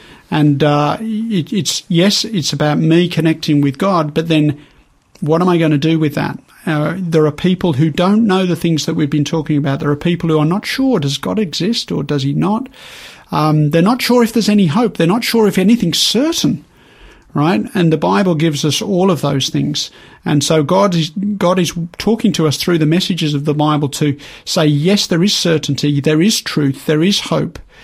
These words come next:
um, and there is a way in which we can prepare for what is to come and prepare for the afterlife. And, and, uh, you know, somebody once said to me in terms of sharing the faith,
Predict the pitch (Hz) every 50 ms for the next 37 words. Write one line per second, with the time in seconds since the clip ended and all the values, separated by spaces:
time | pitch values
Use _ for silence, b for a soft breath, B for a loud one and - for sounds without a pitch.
0 | B B B B B B B 156 147 151 151 147 147 - - - 185 160 156 147
1 | 165 165 165 175 185 170 - - - - 180 151 143 156 160 165 175 170 160 156
2 | - 160 151 151 156 156 - - 165 156 160 160 - - 156 151 147 147 139 B
3 | B B B B B B - - 147 - - - 202 220 190 151 147 - - b
4 | b b b b b - 165 156 143 151 143 143 131 - - 147 135 - - 143
5 | 143 143 127 - B B B B B B B 160 160 151 220 202 - 190 208 202
6 | 175 - - 170 160 156 151 156 - 196 165 151 151 151 143 - - 151 147 143
7 | 143 131 - - 196 175 156 - B B B B B B 190 160 160 151 143 165
8 | 160 156 151 151 147 156 208 202 165 160 156 156 143 143 B B B B B B
9 | _ _ _ _ - - 127 - 175 180 165 160 151 160 156 147 - - 165 147
10 | - - 151 156 156 151 147 143 - 165 156 151 139 139 131 - - - 175 170
11 | 170 160 151 147 147 139 135 131 - - 170 165 147 - - -